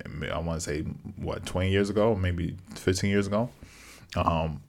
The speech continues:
but there's a lot of companies. Venezuela has been experiencing this, where they have hyperinflation. Um, after World War One, Germany experienced this. This is why, what gave rise to, you know, the Nazi Germany.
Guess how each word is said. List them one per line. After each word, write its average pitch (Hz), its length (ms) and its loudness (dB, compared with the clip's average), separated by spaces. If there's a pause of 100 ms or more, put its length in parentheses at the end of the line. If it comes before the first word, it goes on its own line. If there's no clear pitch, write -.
(100)
but 92 460 4
there's 104 220 8
a 104 40 8
lot 98 280 12
of - 40 -2
companies. 82 360 2
Venezuela 95 800 6
has 92 360 4
been 87 380 0
experiencing 92 520 2
this, 95 180 2
where 87 120 2
they 87 100 2
have 87 180 0
hyperinflation. 90 920 2 (520)
Um, 85 440 0
after 90 240 4
World 95 240 8
War 92 380 8
One, 110 500 4 (120)
Germany 95 400 4
experienced 104 440 4
this. 110 260 6
This 85 300 -2
is 85 160 -4
why, 85 360 4
what 90 280 -2
gave 90 280 2
rise 92 380 2
to, 85 400 -2
you 85 140 -4
know, 82 320 -2
the 80 120 -2
Nazi 90 640 0 (360)
Germany. 104 500 2